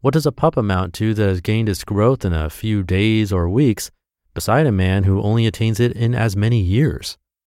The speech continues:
A horse is often a grandfather before a boy has attained his full maturity. The most successful men in the end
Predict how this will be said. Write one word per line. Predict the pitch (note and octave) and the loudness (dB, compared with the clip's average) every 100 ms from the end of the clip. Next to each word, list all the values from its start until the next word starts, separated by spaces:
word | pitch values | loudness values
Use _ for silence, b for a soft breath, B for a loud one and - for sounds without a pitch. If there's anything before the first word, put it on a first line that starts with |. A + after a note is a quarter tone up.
| _ _ _ - | _ _ _ -6
A | |
horse | G2 G#2 - | 0 2 2
is | F#2+ | 2
often | F#2+ F#2+ | 0 0
a | F2+ | -4
grandfather | E2 F#2 D3+ - F2+ F#2+ G2+ - _ _ - | -4 -2 -2 0 0 2 0 -4 _ _ -12
before | F2+ F#2+ | -6 -2
a | F2+ | -2
boy | D2+ F2 F#2+ | -2 0 0
has | F2+ | 0
attained | E2+ F#2+ F#2+ | -2 -2 0
his | F2 | -2
full | - F#2 G#2 | -2 -2 -2
maturity. | F#2 - A#2 B2+ - _ _ _ _ _ _ _ - | -4 -2 0 0 -6 _ _ _ _ _ _ _ -4
The | |
most | A2 B2+ | 0 2
successful | - C3+ C#3 - B2 | 0 -2 -2 -2 -4
men | G#2+ B2+ | -2 -2
in | C3+ | 0
the | A2+ G#2+ | 0 0
end | B2+ F3 | 0 -2